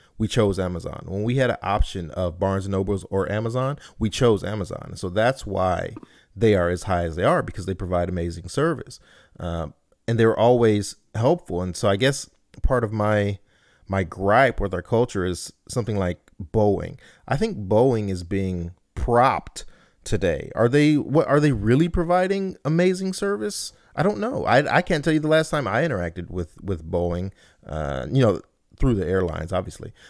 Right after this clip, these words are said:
But, you know, the airlines interact with Boeing. Uh, so I don't know, is it, is it genuine? People throw around crony capitalism.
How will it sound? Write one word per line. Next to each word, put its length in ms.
But, 280
you 80
know, 80
the 80
airlines 320
interact 320
with 100
Boeing. 400
Uh, 260
so 160
I 120
don't 160
know, 300
is 220
it, 140
is 140
it 160
genuine? 800
People 240
throw 160
around 320
crony 300
capitalism. 600